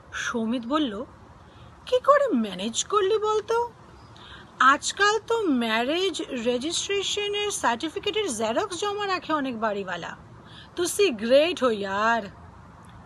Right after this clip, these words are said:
অত কথায় কাজ নেই, শুধু খেয়াল রাখবি তুই আমার ভাই, আমরা জমজ, তাহলেই হবে। একবার যদি খারুসটা জানতে পারে আমরা লিভ ইনে আছি, লাথি মেরে বের করে দেবে।"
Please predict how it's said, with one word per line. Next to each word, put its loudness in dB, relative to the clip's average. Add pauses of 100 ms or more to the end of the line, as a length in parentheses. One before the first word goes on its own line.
(120)
অত -2
কথায় 4
কাজ 4
নেই, 0 (360)
শুধু -2
খেয়াল 2
রাখবি 2 (580)
তুই 4
আমার 6
ভাই, 2 (180)
আমরা 0
জমজ, -2 (200)
তাহলেই 2
হবে। -4 (720)
একবার 2
যদি 0 (100)
খারুসটা 0
জানতে 0
পারে 2
আমরা 0
লিভ 0
ইনে 0
আছি, -2 (460)
লাথি 2
মেরে 2
বের -2
করে -12
দেবে।" -14